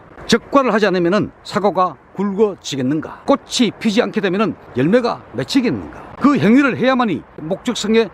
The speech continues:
가까워질 수가 있습니다. 변화해야 합니다. 누가 과연 먼저 실행하느냐가 관건이고 핵심이 되겠습니다. 과거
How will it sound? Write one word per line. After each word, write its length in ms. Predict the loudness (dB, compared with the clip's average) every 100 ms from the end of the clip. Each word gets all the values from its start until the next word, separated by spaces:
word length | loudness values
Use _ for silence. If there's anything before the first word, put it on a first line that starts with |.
| -6
가까워질 720 | -2 -2 0 0 0 -2 -6 -8
수가 420 | -4 -2 -2 -4
있습니다. 760 | -10 -8 -8 -8 -12 -16 -12 0
변화해야 880 | 2 4 4 2 -2 -8 -2 0 0
합니다. 340 | -4 -10 -14 -14 -14 -14
누가 240 | -6 0 2
과연 280 | 2 0
먼저 260 | -4 -4 -6
실행하느냐가 680 | -8 -6 -4 -4 -4 -2 -4 -4
관건이고 580 | -6 -6 -6 -4 -2 -4 -8 -16
핵심이 300 | -6 0 0
되겠습니다. 500 | 0 -8 -10 -12 -12 -14 -2
과거 460 | 0 0 0 0